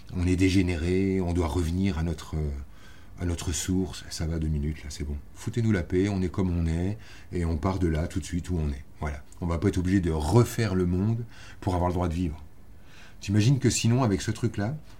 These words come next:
faudrait, Steph, que pour que t'aies le droit d'aimer avec ta qualité d'amour, il faudrait attendre que le monde entier soit dans l'amour, pour que enfin Stéphanie se dise : « Ah, ça y est, tout le monde aime, je peux y aller ? »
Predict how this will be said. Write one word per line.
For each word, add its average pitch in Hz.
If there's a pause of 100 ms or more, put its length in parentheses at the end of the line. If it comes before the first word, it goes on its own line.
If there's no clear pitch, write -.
faudrait, 110
Steph, -
que 87 (460)
pour 113
que 98
t'aies 104
le 101
droit 117
d'aimer 117 (680)
avec 92
ta 95
qualité 131
d'amour, 104 (680)
il 95
faudrait 113
attendre 117
que 101
le 95
monde 156
entier 139
soit -
dans 101
l'amour, 82 (520)
pour 110
que 120
enfin 117
Stéphanie 123
se 110
dise : « 113
Ah, 147
ça 156
y 147
est, 196 (480)
tout 170
le 156
monde 160
aime, 175 (120)
je -
peux 156
y 160
aller ? » 165